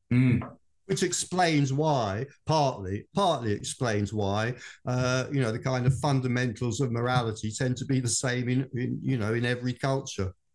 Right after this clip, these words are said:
Speaker 1: Yeah. S-, but on an absolute level,
Speaker 2: Yeah.
Speaker 1: it's just is what it is again.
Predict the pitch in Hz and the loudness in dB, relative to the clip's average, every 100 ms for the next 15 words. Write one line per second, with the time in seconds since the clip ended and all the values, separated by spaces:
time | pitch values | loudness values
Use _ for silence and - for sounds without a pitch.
0 | - - - 117 113 95 - _ _ _ | -20 -8 0 2 2 -2 -6 _ _ _
1 | _ _ _ _ - - - - - _ | _ _ _ _ -20 -8 -4 -4 -6 _
2 | - - - - 156 160 160 170 156 - | -14 -12 -8 -2 2 6 6 4 4 4
3 | 151 139 156 151 127 98 98 95 98 - | 4 6 4 4 0 0 0 -4 -4 -12
4 | _ _ - 120 107 - _ _ _ _ | _ _ -4 -2 -2 -6 _ _ _ _
5 | _ _ _ _ _ _ 147 - - - | _ _ _ _ _ _ 0 4 4 4
6 | - - - 123 - - - _ _ _ | 2 2 2 2 2 0 -6 _ _ _
7 | 143 127 110 110 101 104 107 104 98 95 | 2 4 2 0 2 2 2 0 0 0
8 | 92 | -2